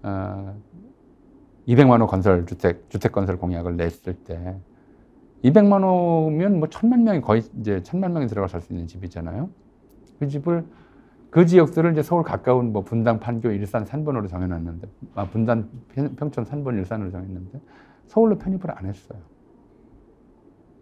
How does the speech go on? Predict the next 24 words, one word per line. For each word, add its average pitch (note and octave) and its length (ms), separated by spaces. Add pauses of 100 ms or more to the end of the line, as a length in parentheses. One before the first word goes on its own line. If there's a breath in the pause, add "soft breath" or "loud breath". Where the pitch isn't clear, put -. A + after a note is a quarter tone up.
(880)
서울을 A3+ 320
더 C#3+ 140
이상 D3 180
확장하면 F3+ 400
안 G#2 80
된다고 E3 420
하는 C3 160
것이 A2+ 220
천구백팔십칠 F3 680
년 D#3+ 100
이래 B2 160
지금까지 B2+ 720 (920 soft breath)
거의 C#3 380
뭐 G#2+ 260
이제 G2 200
이십, F#2+ 320
삼십오 B2+ 360
년간 F#2 480 (1700)
우리 C#3+ 180
국가의 E3+ 480
약속이고 F#2 520
국가의 A2+ 340
책무였단 C#3+ 560
말이에요. G2+ 200